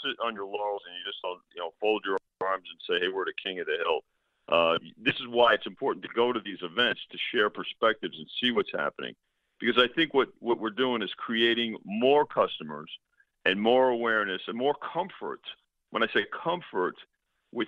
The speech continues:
new customers, and making them familiar and breaking down barriers.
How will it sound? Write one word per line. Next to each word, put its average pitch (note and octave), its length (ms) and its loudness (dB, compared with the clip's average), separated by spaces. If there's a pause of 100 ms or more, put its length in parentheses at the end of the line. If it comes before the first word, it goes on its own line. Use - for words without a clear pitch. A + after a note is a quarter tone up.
new A#2+ 160 2
customers, F#2+ 720 0 (380)
and A#2 80 0
making B2 280 2
them G#2+ 100 2 (100)
familiar G#2+ 640 2
and F#2 100 -4
breaking A2 420 0
down F#2+ 260 0
barriers. F2+ 580 0